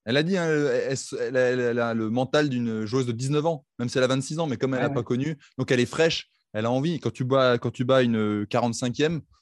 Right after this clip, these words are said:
Speaker 1: déjà, tu te dis, « Bon, il y a un certain niveau. » Moi, je pense qu'elle, elle va monter, elle va, elle va aller haut cette fois.
Speaker 2: Attention à Pliskova, euh, qui, euh,
Speaker 1: Ouais.
Speaker 2: qui, qui, depuis son retour de blessure, euh, joue, joue pas, euh, top, top. En plus, sur
Speaker 1: Non.
Speaker 2: terre battue, c'est pas forcément sa meilleure surface. Et puis, elle est très préoccupée, forcément, par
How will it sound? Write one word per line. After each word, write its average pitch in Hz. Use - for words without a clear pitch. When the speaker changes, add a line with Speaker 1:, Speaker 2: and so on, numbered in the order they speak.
Speaker 1:
déjà, 113
tu 110
te 101
dis, « 117
Bon, 120
il 117
y 104
a 95
un 92
certain 107
niveau. » 151
Moi, 151
je -
pense 160
qu'elle, 117
elle 117
va 110
monter, 107
elle 104
va, 107
elle 107
va 104
aller 95
haut 90
cette -
fois. -
Speaker 2:
Attention 135
à 135
Pliskova, 139
euh, 120
qui, 120
euh, 117
Speaker 1:
Ouais. 110
Speaker 2:
qui, 127
qui, -
depuis 127
son 131
retour 135
de 131
blessure, 123
euh, 110
joue, 113
joue -
pas, 147
euh, 120
top, 131
top. 170
En 110
plus, 143
sur 127
Speaker 1:
Non. 110
Speaker 2:
terre 120
battue, 117
c'est 139
pas 127
forcément 127
sa 127
meilleure 117
surface. 165
Et 180
puis, 214
elle -
est -
très -
préoccupée, -
forcément, 120
par 147